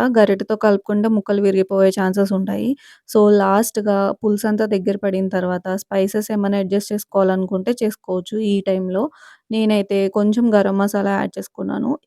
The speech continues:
ఇలాగ కలుపుకొని ఆహ్, మనం గరిటె పెట్టకుండా కొంచెం కొత్తిమీర యాడ్ చేసుకొని తర్వాత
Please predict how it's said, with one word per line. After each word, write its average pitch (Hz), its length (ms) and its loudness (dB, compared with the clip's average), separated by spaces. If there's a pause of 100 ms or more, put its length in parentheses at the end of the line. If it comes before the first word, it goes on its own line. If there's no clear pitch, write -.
ఇలాగ 214 380 2
కలుపుకొని 208 560 -2 (600)
ఆహ్, 208 400 0 (120)
మనం 214 260 2 (320)
గరిటె 202 320 4
పెట్టకుండా 208 480 -4
కొంచెం 214 380 -4
కొత్తిమీర 202 460 -2 (120)
యాడ్ 202 240 -2
చేసుకొని 208 500 -6 (100)
తర్వాత 202 380 0